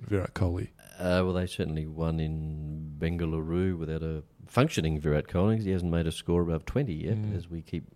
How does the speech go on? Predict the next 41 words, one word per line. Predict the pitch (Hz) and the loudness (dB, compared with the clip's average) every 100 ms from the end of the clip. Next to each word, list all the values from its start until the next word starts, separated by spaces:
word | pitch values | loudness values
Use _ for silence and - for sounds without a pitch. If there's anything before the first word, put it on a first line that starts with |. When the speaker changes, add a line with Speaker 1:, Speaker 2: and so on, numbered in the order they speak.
| - | -6
Speaker 2:
harping | 92 90 87 | -2 0 2
on | 95 | 2
about. | 92 95 110 - | 2 0 -2 -6
Um, | - 90 90 90 90 - - - - | 0 2 4 0 -2 -14 -20 -20 2
yeah, | - | 8
I | 110 | 10
don't | |
know. | 120 151 | 10 8
It's | - | 6
the | |
great | 123 143 | 4 6
mystery, | 135 - 110 | 4 2 2
isn't | 127 139 | 2 2
it? | 87 - | -2 -2
Uh, | 101 98 92 - | -4 -2 -4 -6
as | 87 | -8
you | 92 | -6
say, | - 104 95 90 - - _ _ _ _ _ _ - - | -2 0 0 -4 -10 -20 _ _ _ _ _ _ -20 -8
he | 92 | -2
wasn't | 98 80 | 0 2
asked | 87 98 - | 2 2 -2
about | 82 82 | 0 0
it | 80 - | 0 -4
in | 80 82 | -6 -4
his | 82 80 80 | -2 -4 -6
post-match | - - 87 82 78 - | -8 -6 -4 -4 -6 -2
media, | 85 87 | 0 4
either | 95 90 90 | 4 4 2
by | 78 82 | 2 2
the | 82 82 | 2 -2
T | - 95 | -2 -2
V's, | 87 95 98 - - - - 87 | 0 0 -2 -12 -20 -20 -12 -6
um, | 82 82 82 | -6 -6 -6
coverage | - 90 90 82 | -6 0 -2 -2
or | 82 98 104 87 | 0 2 4 2
in | 85 85 | 0 -2
the | 82 82 80 - _ _ _ _ | -2 -4 -8 -14 _ _ _ _
print | - 123 - | -4 -4 0
media, | 82 80 78 76 - - - | 2 2 2 0 -6 -16 -4
media | 80 78 73 | -2 -2 -4
conference. | - 78 78 - - - | -4 -6 -8 -12 -14 -20